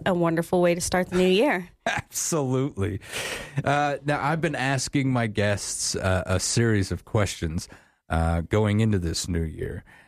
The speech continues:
Speaker 2: And the question I'm gonna ask you this morning is, what is one thing you would like to learn this year as far as a hobby or maybe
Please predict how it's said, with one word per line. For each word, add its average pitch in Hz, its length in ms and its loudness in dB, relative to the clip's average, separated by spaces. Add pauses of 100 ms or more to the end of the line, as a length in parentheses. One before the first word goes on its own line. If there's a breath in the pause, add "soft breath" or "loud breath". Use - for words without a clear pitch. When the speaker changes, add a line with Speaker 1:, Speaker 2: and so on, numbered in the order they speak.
(160 loud breath)
Speaker 2:
And 92 480 0
the 101 80 -2
question 170 340 0
I'm 156 140 2
gonna 123 200 0
ask 107 280 0
you 92 160 0
this 67 260 -8
morning 90 360 0
is, 92 180 2
what 151 180 4
is 131 160 2
one 147 240 2
thing 139 340 2
you 101 200 4
would 131 260 2
like 110 520 2
to 113 160 0
learn 101 500 2
this 78 300 -6
year 76 200 0
as 82 140 -4
far 98 260 0
as 87 140 -2
a 76 80 -6
hobby 113 640 -2
or 98 220 -2
maybe 127 340 0